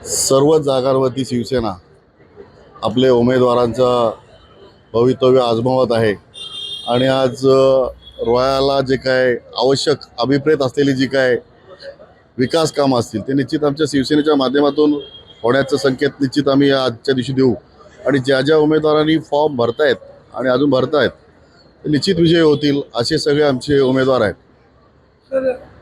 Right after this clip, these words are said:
Speaker 2: राष्ट्रवादी, राष्ट्रवादीचा बालेकिल्ला होता आणि अशामध्ये आपण पहिल्यांदाच शिवसेनेचा, अ, एकवीसच्या एकवीस जागा लढवतो. कसं जागा काय बघू शकतो?
Speaker 1: काय नाही, आज कसं आहे की या रोहा तालुक्यावरती आमचे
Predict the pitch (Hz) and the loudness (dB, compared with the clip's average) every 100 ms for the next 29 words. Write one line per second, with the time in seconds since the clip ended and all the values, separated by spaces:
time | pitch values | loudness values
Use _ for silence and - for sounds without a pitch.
0 | - - - - 196 196 190 185 180 247 | -20 -20 -20 -20 -14 -10 -8 -8 -8 -4
1 | 240 226 247 196 - - 202 185 226 220 | -2 0 -4 -6 -14 -16 -14 -8 -4 -4
2 | 208 208 226 226 214 190 196 - - - | -2 -2 0 -2 -4 -4 -8 -10 -20 -20
3 | - 247 220 262 254 254 262 233 233 247 | -18 -8 -6 -4 -2 0 0 -2 -4 -4
4 | 262 254 226 220 233 247 254 262 254 - | -2 -2 -4 -8 -8 -8 -8 -8 -10 -10
5 | - - 226 226 226 214 - 254 269 254 | -20 -18 -8 -4 -4 -4 -8 -8 -4 -4
6 | 262 247 240 233 214 - 247 - - - | -2 -2 0 0 -4 -4 -2 -2 -2 -2
7 | - 269 - 494 - - - 349 - - | -2 -4 -2 -4 -4 -12 -12 -12 -14 -20
8 | - - - 214 214 170 165 175 - 170 | -20 -20 -4 0 2 2 2 0 0 2
9 | 190 175 190 190 180 170 160 165 160 156 | 2 2 2 2 2 2 2 2 0 -2
10 | 156 160 143 127 131 127 - - - - | 0 2 2 0 -6 -8 -12 -20 -20 -20
11 | - _ _ _ - - - - - - | -20 _ _ _ -20 -20 -20 -20 -16 -4
12 | 135 139 165 160 160 | -2 0 2 2 4